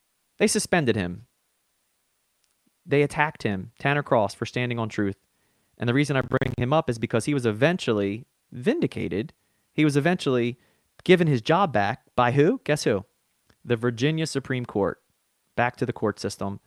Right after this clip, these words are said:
because it matters who we nominate and, and who we put in those positions. And it matters because these types of decisions need to be upheld. These are God's orders for man. Tanner Cross,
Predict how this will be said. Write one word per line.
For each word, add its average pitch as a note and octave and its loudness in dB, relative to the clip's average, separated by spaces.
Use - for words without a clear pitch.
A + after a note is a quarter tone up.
because G#2+ -4
it - -4
matters A2 -2
who A#2+ 0
we A2+ -2
nominate G#2+ -2
and, F#2 -10
and G2 -8
who A2+ 0
we A2+ -2
put - -2
in A2 -6
those G#2+ -2
positions. G2+ -4
And G2+ -8
it - -8
matters G#2+ -4
because G2+ -6
these A2+ -2
types - -4
of G#2 -8
decisions G2+ -4
need A2 -6
to A2 -2
be G2+ 0
upheld. G2+ 0
These A2+ -4
are G2 -2
God's A#2 2
orders A2+ 2
for - -6
man. G#2 -4
Tanner A2 -2
Cross, A#2+ 0